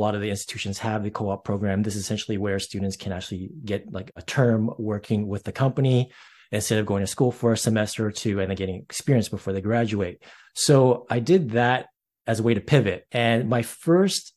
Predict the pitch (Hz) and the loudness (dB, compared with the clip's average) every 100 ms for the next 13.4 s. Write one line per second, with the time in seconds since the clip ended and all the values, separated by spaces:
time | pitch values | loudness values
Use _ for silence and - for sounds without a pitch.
0 | _ - 160 139 117 - 104 95 98 104 | _ -2 2 2 0 -4 -4 -2 -2 -4
1 | 110 110 104 120 135 120 104 101 101 101 | -4 -2 0 2 4 2 4 2 2 0
2 | 101 104 101 113 113 - 113 107 117 113 | -2 -2 -2 -4 -4 -4 -4 -2 -2 0
3 | 113 113 92 - 101 107 120 110 101 101 | -2 -4 -6 -8 -8 -2 0 0 0 -4
4 | - 107 101 - 104 101 95 - - - | -6 -4 -4 -4 -4 -2 -4 -8 -20 -20
5 | - 113 107 120 127 123 113 104 101 - | -8 -6 0 2 2 0 -2 -2 -6 -4
6 | 104 104 - 98 - 101 110 120 135 139 | -2 -2 -6 -10 -4 -2 0 -2 -2 -4
7 | 147 117 98 101 92 120 113 110 - 117 | -2 -2 -2 -2 -2 0 0 -4 -4 -2
8 | 113 - 120 113 113 107 101 95 - 98 | -2 -4 0 2 2 2 0 -2 -4 -8
9 | 104 90 82 101 101 113 98 - 107 101 | -6 -6 -4 -2 -2 -4 -8 -4 -2 0
10 | 101 98 92 104 127 165 120 117 143 151 | -2 -4 -6 -2 0 0 0 4 6 6
11 | 113 95 95 _ _ _ - 123 - 120 | 4 0 -4 _ _ _ -4 0 0 0
12 | 143 147 131 120 - 170 160 165 - 127 | 0 2 0 -2 -6 0 2 2 -2 -4
13 | 139 139 143 | -2 0 0